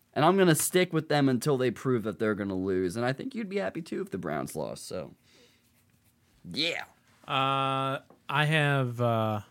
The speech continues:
Speaker 2: looks like the Bears versus the Raiders.
Speaker 1: I know who you should pick.
Speaker 2: I'm going with the Raid-, I mean, the, the Bears.
Speaker 1: The
Speaker 2: Bears.
Speaker 1: Bears,
Speaker 2: The
Speaker 1: yeah.
Speaker 2: Bears. The Bears.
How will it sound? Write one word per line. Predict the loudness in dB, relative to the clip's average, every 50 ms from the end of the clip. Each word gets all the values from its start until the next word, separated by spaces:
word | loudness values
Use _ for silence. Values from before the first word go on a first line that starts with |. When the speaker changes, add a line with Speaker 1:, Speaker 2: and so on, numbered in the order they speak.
| _ _ _ _ -6
Speaker 2:
looks | -6 -6 -4 -4 -2
like | -2 -2 -2 -4 -8 -16 _ _ _ _ _
the | -12
Bears | -8 -4 0 0 2 4 4 4 2 0
versus | 0 -2 -2 -2 -2 -6 -6
the | -6 -4
Raiders. | -2 0 0 0 0 -2 -2 -4 -6 -6 -10 _ _ _ _ _ _ _ _ _ _ _ _ _ _ -20 -20 -20 -20 -20 -20 -20 -20 -20 _ _ _ _ _ _ _ _ _ _ _ -16
Speaker 1:
I | -12
know | -10 -8 -8
who | -8 -10 -10
you | -12 -12 -12
should | -14 -16 -18 -14
pick. | -12 -10 -10 -10 -12 -16 -20 -20 -14 -10
Speaker 2:
I'm | -6 -2 0
going | 0 2 2 0
with | 0 -2 -2 -2
the | -4 -2
Raid-, | -2 -2 -2 -2 -2
I | -2 -2 0
mean, | 0 -2
the, | -2 -4
the | -6 -4
Bears. | -2 -2 -2 -2 -2 -6 -10 -16 _ _ -2
Speaker 1:
The | 4 4 4
Speaker 2:
Bears. | 4 4
Speaker 1:
Bears, | 2 2 2 0 -2 -4
Speaker 2:
The | -4
Speaker 1:
yeah. | -4
Speaker 2:
Bears. | -4 -4 -6 -8 -10 -10
The | -8
Bears. | -8 -6 -8 -10 -12